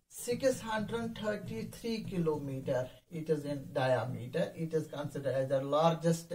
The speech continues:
asteroid in a solar system। In, in, uh, in diameter and considered as the largest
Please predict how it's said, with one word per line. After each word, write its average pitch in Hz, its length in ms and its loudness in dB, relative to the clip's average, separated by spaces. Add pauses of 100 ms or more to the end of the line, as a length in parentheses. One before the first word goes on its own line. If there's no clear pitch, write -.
asteroid 131 760 -2 (480)
in 147 220 -2
a 120 160 0
solar 135 480 0 (260)
system। - 540 -8 (720)
In, 131 360 -2
in, 139 300 -4 (100)
uh, 135 260 4 (100)
in 156 200 0
diameter 165 840 4 (360)
and 135 300 -2 (160)
considered 156 500 2
as 120 200 -2
the - 200 4 (540)
largest 139 840 0